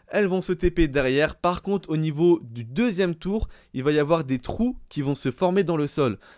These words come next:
À ce moment-là, les personnes qui courent vont devoir faire attention, sauter pour éviter les trous. Voilà.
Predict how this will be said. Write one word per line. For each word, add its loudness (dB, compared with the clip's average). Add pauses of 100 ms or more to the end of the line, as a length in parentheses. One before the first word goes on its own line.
(140)
À -2
ce -8
moment-là, 2
les 0
personnes -4
qui -10
courent 0
vont -4
devoir -2
faire -2
attention, -6
sauter -4
pour -10
éviter 0
les 0
trous. -4
Voilà. 2